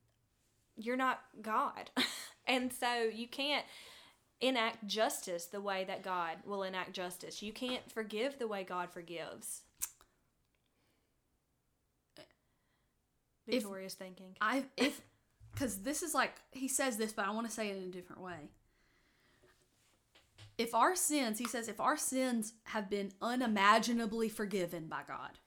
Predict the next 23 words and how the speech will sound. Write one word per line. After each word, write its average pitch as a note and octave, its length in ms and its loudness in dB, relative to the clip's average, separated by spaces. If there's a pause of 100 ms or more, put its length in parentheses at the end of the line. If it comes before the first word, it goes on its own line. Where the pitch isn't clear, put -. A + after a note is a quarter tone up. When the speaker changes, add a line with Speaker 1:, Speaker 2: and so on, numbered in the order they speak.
Speaker 1:
Mm-hmm. G3 440 -12
Speaker 2:
then G#3+ 160 2
we A3+ 140 2
have G#3 180 0
been F#3+ 180 2
set - 380 -2
free F#3+ 240 -2
to F#3 120 -6
assume F3+ 380 -2
the E3+ 80 -10
best E3 260 -12
of E3 80 -12
others. - 420 -12 (1600)
Our C#4 240 8
sin G3+ 600 0 (260)
that G#3+ 160 -4
we A#3+ 140 -2
have F#3+ 200 -2 (240)
outright, G#3+ 1120 4 (400)
absolutely A#3+ 920 6
sinned, F3+ 380 4 (240)
our A3+ 120 6
de-, A3+ 220 4